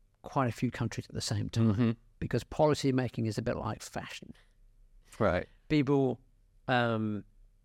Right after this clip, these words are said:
Speaker 1: decide at the same point in time that a certain idea, uh, is worth implementing.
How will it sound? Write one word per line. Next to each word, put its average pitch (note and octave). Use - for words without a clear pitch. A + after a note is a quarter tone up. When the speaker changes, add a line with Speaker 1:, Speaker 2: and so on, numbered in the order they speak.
Speaker 1:
decide C3
at A2
the -
same E3
point B2
in A2+
time A2
that G#2
a G2+
certain A2+
idea, A2
uh, G#2
is A#2
worth A#2
implementing. G#2+